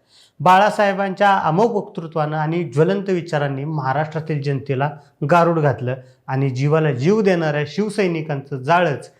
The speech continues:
मुंबईसह राज्यभर तयार झालं. याच दरम्यान एकोणीसशे सदुसष्ट मध्ये सेनेने ठाणे महानगरपालिकेच्या निवडणुकीच्या माध्यमातून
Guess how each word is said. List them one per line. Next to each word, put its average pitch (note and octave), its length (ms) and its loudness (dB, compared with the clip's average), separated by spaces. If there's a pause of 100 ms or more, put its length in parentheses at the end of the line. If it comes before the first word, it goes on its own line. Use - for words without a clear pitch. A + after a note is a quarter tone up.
(200)
मुंबईसह F#3 640 4
राज्यभर C#3+ 480 -2 (120)
तयार C3 220 2
झालं. G#2+ 200 -6 (580)
याच G3 460 4
दरम्यान F3+ 400 2
एकोणीसशे F3+ 560 0
सदुसष्ट G3 560 2
मध्ये D3 300 0
सेनेने E3 960 0
ठाणे F#3+ 280 6
महानगरपालिकेच्या D3+ 1120 0
निवडणुकीच्या C3+ 680 -2
माध्यमातून D#3 720 4